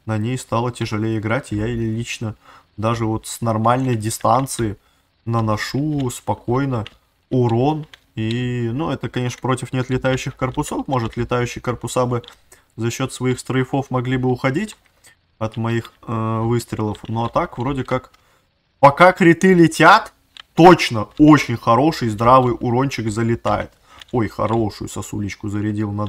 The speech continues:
на, на две кабины. Ещё и третью чуть зацепил. Супер. Девятнадцать киллов у меня для такого боя. Мы уже ведём в плюс пятнадцать.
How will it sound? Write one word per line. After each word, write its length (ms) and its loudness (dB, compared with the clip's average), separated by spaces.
на, 420 -4
на 180 -2
две 240 0
кабины. 500 -2
Ещё 280 -6
и 100 -2
третью 400 -4
чуть 300 -8
зацепил. 580 -6
Супер. 400 -4
Девятнадцать 500 -2
киллов 340 2
у 40 -2
меня 200 0
для 140 -2
такого 380 2
боя. 360 4
Мы 140 0
уже 200 2
ведём 320 4
в 80 -10
плюс 220 -2
пятнадцать. 680 -2